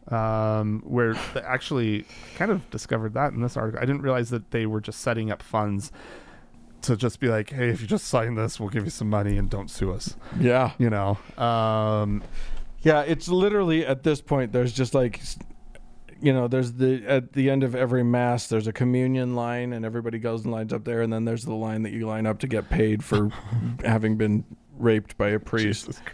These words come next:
Speaker 1: Christ. Um, so, but anyway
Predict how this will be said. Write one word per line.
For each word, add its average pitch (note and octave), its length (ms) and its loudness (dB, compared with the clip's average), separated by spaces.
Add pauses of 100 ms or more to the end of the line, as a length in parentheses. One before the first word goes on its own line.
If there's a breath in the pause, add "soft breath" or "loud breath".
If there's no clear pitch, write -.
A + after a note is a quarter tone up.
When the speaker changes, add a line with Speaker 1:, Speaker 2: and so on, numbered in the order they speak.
Speaker 1:
Christ. - 360 -12 (720 loud breath)
Um, B2+ 600 2 (760)
so, D#3 420 2
but D#3 160 0
anyway G#2+ 420 -2